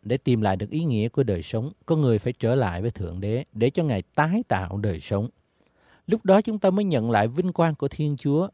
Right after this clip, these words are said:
phản ánh vinh quang đó và tìm thấy ý nghĩa của đời sống. Nói như vậy nghe có vẻ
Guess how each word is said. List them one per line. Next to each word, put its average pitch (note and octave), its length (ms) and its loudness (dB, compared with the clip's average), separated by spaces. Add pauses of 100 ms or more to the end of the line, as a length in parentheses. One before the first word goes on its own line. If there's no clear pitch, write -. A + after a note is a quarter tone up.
(100)
phản A#2 380 -4
ánh G3+ 260 -2
vinh D#3 220 -2
quang A#2 260 2
đó A2 260 -2 (600)
và G#2+ 80 -2
tìm F#2+ 260 -2
thấy A#2+ 260 -2
ý D#3 140 -2
nghĩa G#2+ 300 -2
của A2 160 -2
đời F2 180 -4
sống. F#2+ 300 -8 (2500)
Nói F#3 140 2
như F#3+ 140 2
vậy G#2 200 4
nghe C3 360 2
có D#3 160 0
vẻ A#2+ 360 2